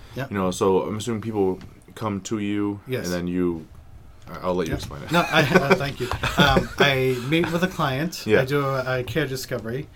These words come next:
Speaker 1: uh, on the client, uh, to learn, uh, their, um, um,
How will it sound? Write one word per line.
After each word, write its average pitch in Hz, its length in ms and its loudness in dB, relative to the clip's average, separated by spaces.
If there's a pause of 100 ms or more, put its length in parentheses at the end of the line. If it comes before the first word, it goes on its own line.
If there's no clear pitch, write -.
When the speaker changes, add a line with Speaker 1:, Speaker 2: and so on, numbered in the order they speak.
(400)
Speaker 1:
uh, 120 400 -4
on 131 120 -2
the 120 80 -6
client, 120 540 -6
uh, 113 360 -4
to - 180 -6
learn, 127 500 -4
uh, 113 540 -6
their, 113 400 -6 (600)
um, 110 680 -8
um, 110 480 -6